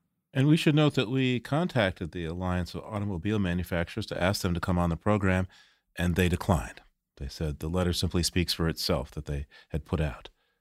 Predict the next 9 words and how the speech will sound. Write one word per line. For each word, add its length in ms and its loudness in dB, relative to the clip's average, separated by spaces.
But 120 4
the 100 8
letter, 240 6
as 160 -2
you 60 0
say, 380 0
offers 440 0
no 160 0
details. 580 0